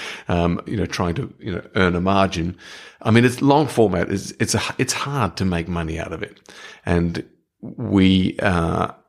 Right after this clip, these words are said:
are, I think, better served to help other people with their podcasts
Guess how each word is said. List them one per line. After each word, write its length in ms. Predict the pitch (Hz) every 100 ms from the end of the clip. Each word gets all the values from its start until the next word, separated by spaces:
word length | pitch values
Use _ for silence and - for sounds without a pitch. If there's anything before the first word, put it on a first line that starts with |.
| _ _ -
are, 360 | 92 87 85 85 _ - - - - -
I 120 | 107
think, 180 | 107 98
better 200 | 107 98
served 400 | - 98 95 -
to 60 |
help 300 | 87 92 92 -
other 200 | 104 101
people 580 | 101 87 - 95 95 - -
with 180 | 92
their 180 | - 95
podcasts 800 | 95 101 95 - 98 135 - -